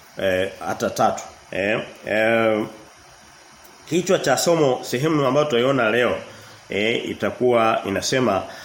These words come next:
"Yesu hufadhaisha dunia." Yesu huifadhaisha dunia au hufadhaisha dunia. Eh, au unaweza kusema pia, "Yesu huwafadhaisha walimwengu."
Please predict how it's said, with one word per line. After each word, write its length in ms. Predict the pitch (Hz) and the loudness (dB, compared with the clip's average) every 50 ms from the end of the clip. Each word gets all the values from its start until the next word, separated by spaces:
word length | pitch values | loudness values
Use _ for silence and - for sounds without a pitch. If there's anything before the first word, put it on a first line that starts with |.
| - - - - - | -18 -20 -20 -10 -4
"Yesu 760 | - 110 127 156 180 190 185 - - 131 120 123 123 123 - - - - - - - - - | 0 2 4 4 4 4 2 2 2 4 4 6 4 4 2 -2 -8 -14 -20 -20 -10 -6 -4
hufadhaisha 800 | 110 - - - 117 120 120 110 117 127 143 135 - - 127 107 | -4 -2 0 0 2 2 2 2 2 2 2 2 0 0 -2 0
dunia." 420 | 113 104 101 107 117 117 92 - - - - - - - - - - - - - - - - - - - - - - - - - - - - - - - - - - 82 | 0 0 0 2 2 0 0 -2 -4 -10 -18 -20 -20 -20 -20 -20 -20 -20 -20 -20 -20 -20 -20 -20 -20 -20 -20 -20 -20 -20 -20 -20 -20 -20 -20 -20 -20 -20 -20 -20 -12 -6
Yesu 680 | 85 104 123 139 143 139 - - - 135 131 131 135 131 - - - - - - - - - - - - - - - - | -2 0 0 2 0 0 0 0 2 2 2 2 2 -2 -6 -12 -20 -20 -20 -20 -20 -20 -20 -20 -20 -20 -20 -10 -4 0
huifadhaisha 880 | 117 113 107 107 104 - - 104 101 98 95 107 120 117 - - 101 | 2 2 2 0 -2 -2 -2 0 0 2 2 2 2 0 0 -2 -4
dunia 400 | 80 80 87 92 98 95 82 71 - - - 87 | -4 -4 -4 -4 -4 -4 -6 -6 -10 -14 -10 -8
au 100 | 95 90 | -6 -6
hufadhaisha 680 | - - - - - 90 82 82 92 98 - - 95 | -6 -8 -10 -8 -6 -6 -4 -2 -2 -4 -4 -4 -6
dunia. 260 | 82 76 78 78 76 - - - - - - - - - - - - - - - - - - - - - - - - - - - - - | -8 -10 -10 -14 -14 -16 -20 -20 -20 -20 -20 -20 -20 -20 -20 -20 -20 -20 -20 -20 -20 -20 -20 -20 -20 -20 -20 -20 -20 -20 -20 -20 -12 -6
Eh, 240 | - 98 104 107 - - - - - - - - - - - - - - - - - - | -4 -2 -2 -2 -4 -6 -10 -18 -20 -20 -20 -20 -20 -20 -20 -20 -20 -20 -20 -20 -12 -4
au 120 | - 110 135 | 0 2 2
unaweza 200 | 139 139 143 143 | 4 4 2 2
kusema 280 | 135 135 143 143 131 127 | 2 0 2 2 2 2
pia, 240 | - 143 139 131 123 | 2 2 2 2 2
"Yesu 540 | 104 - 123 143 156 151 - - 135 123 | 2 2 2 4 4 2 2 2 2 2
huwafadhaisha 840 | - - - 107 110 107 - - 110 104 101 110 123 123 - - 107 | 0 0 0 0 0 0 2 0 0 0 2 2 0 0 0 -2 -4
walimwengu." 680 | 90 87 98 101 101 110 107 104 120 123 113 104 95 | -2 0 2 2 2 0 0 0 0 0 0 -2 -4